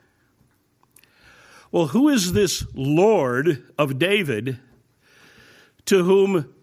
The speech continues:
Yahweh speaks? Is there anyone greater than David? Well, clearly it's speaking of David's greater son,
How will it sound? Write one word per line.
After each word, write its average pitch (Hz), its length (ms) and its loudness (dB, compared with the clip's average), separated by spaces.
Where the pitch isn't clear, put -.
Yahweh 170 760 0
speaks? - 880 -6
Is 139 120 -4
there 160 100 2
anyone 190 320 0
greater 143 480 0
than 185 280 0
David? 190 600 -2
Well, 156 140 0
clearly 220 680 0
it's - 140 -6
speaking 180 380 -2
of 170 180 -2
David's 151 440 -2
greater 180 520 -2
son, 131 600 -4